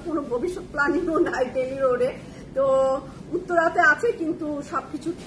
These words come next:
ঠিক হোক আগে, তারপরে। এইটা হচ্ছে আমাদের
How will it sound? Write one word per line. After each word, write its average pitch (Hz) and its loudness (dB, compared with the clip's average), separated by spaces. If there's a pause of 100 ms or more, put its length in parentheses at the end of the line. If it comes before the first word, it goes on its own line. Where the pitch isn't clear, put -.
ঠিক 359 4 (180)
হোক 285 6
আগে, 240 -2 (140)
তারপরে। 208 -4 (280)
এইটা 339 4
হচ্ছে 381 -2
আমাদের 302 -2